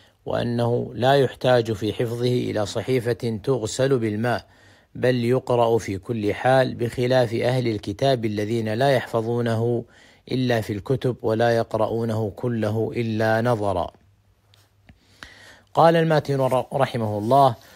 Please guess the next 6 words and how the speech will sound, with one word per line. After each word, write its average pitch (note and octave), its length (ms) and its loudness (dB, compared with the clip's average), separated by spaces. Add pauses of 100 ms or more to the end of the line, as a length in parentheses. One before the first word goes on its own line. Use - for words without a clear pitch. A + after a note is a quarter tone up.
(220)
"وهو C#3 420 4
كغيره C3 720 2
من B2 200 0
الكلام C3 640 2
في A#2 260 -2
أقسامه، A#2 600 -2